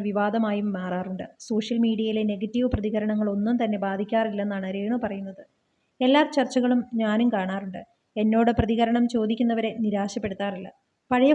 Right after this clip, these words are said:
ഫോട്ടോയും ഇപ്പോഴത്തേതും ഒക്കെ ചേർത്ത് ബോഡി ഷേമിംഗ് കമന്റുകൾ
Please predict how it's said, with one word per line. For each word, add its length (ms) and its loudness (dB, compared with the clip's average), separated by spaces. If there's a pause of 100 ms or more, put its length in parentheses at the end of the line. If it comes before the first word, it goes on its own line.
ഫോട്ടോയും 400 4 (140)
ഇപ്പോഴത്തേതും 560 4
ഒക്കെ 220 0 (100)
ചേർത്ത് 340 0 (460)
ബോഡി 260 8
ഷേമിംഗ് 320 6
കമന്റുകൾ 400 2